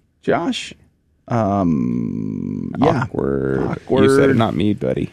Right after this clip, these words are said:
Speaker 1: Uh, no, I'm, I'm wearing the hat because I'm supporting my team from San Antonio today. Team Guadalupe Radio Network, who is going to, out to,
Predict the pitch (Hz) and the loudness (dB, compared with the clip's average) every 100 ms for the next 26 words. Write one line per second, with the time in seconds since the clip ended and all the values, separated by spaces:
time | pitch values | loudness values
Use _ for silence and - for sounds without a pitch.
0 | - _ 175 185 180 175 180 196 185 180 | -12 _ 4 6 6 4 6 6 6 4
1 | 185 - 156 180 208 185 185 208 240 165 | 2 4 6 6 6 6 6 4 2 0
2 | 165 170 143 151 147 - 139 - 170 170 | 4 4 4 4 2 2 0 4 4 6
3 | 151 131 - 151 151 156 127 113 143 131 | 4 2 0 0 2 2 2 2 4 4
4 | 127 - 123 123 120 127 120 175 - _ | 4 4 2 4 2 4 4 2 -4 _
5 | _ _ _ _ _ _ - - 185 170 | _ _ _ _ _ _ -10 2 6 6
6 | 165 165 147 151 151 156 151 139 139 131 | 6 4 2 4 6 4 6 6 6 6
7 | 131 131 156 165 185 - - 139 139 120 | 6 6 4 4 2 -8 0 4 6 4
8 | - 131 127 131 117 120 120 - 120 104 | 4 4 4 4 4 4 2 2 2 4
9 | 101 | 2